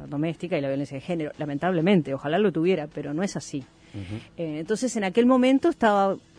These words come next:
Speaker 1: primaba uno de estos mitos, ¿no? Entonces, sí, claro, por supuesto que hay en Centroamérica, por supuesto que hay en, no sé, en Paraguay, pero no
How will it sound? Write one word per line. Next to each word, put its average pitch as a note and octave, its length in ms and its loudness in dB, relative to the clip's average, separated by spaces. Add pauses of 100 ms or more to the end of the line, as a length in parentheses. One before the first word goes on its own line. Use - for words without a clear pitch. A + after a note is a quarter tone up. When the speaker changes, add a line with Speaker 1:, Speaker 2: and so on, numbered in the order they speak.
(140)
Speaker 1:
primaba B3 540 4
uno A3+ 220 0
de G3+ 60 0
estos G#3 140 -4
mitos, F3 440 0
¿no? B3 160 -2
Entonces, F#3+ 280 -4
sí, A#3+ 120 -8
claro, G#3+ 360 0 (200)
por C3 80 -16
supuesto F#3 480 -8
que D#3 100 -8
hay E3 120 -4
en D3+ 60 -4
Centroamérica, D3+ 960 -6
por C#3+ 160 -12
supuesto E3 440 -6
que D#3+ 60 -4
hay E3+ 100 -2
en, D3+ 240 -4
no D3 80 -8
sé, E3+ 140 -6
en D#3 60 -4
Paraguay, E3+ 440 2
pero C#3+ 300 -6
no F#3 500 -4